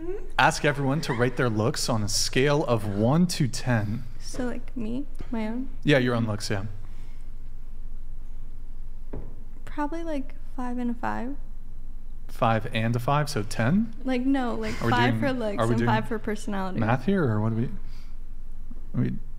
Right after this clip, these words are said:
Speaker 1: five for looks, five for personality?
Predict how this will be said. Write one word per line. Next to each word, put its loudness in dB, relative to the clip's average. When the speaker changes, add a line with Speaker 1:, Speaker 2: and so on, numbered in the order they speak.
Speaker 1:
five 2
for 0
looks, 2
five 0
for -2
personality? 0